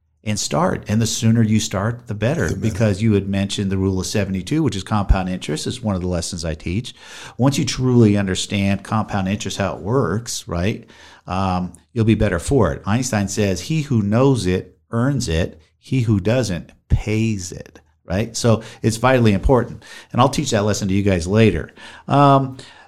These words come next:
Speaker 1: so here you are, you're cruising through. Sounds to me like you're probably about midway through your career, fifteen, eighteen years in. You got your family going, you got your four oh one K going. Now you started with your index funds, and you probably figured, "Hey, you know what?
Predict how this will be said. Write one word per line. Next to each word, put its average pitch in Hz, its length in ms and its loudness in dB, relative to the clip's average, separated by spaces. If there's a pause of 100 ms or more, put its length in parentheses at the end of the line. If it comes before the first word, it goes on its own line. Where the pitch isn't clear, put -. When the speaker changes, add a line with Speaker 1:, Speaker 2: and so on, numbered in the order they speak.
(600)
Speaker 1:
so 160 180 0
here 175 160 6
you 131 220 2
are, 117 140 4
you're 160 160 4
cruising 143 400 2
through. 117 240 2
Sounds 170 300 0
to 143 80 -2
me 143 160 0
like 120 220 2
you're 120 120 2
probably 120 420 2
about 107 360 0
midway 104 440 4
through 110 180 -2
your 104 140 2
career, 104 440 2
fifteen, 101 540 0
eighteen 95 420 0
years 95 300 -2
in. 135 260 0
You 135 80 -2
got 95 260 -2
your 92 60 -6
family 117 460 2
going, 120 600 2 (300)
you 104 100 -4
got 98 200 0
your 95 80 -6
four 101 180 -2
oh 90 60 -2
one 92 180 -2
K 120 220 -2
going. 117 260 2
Now 104 100 0
you 95 140 -2
started 104 300 0
with 95 200 -4
your - 120 -8
index 110 480 0
funds, 92 480 -4 (400)
and 117 420 4
you 113 100 4
probably 143 380 0
figured, 117 420 0
"Hey, 147 140 -2
you 120 160 0
know 123 140 -6
what? 190 320 -6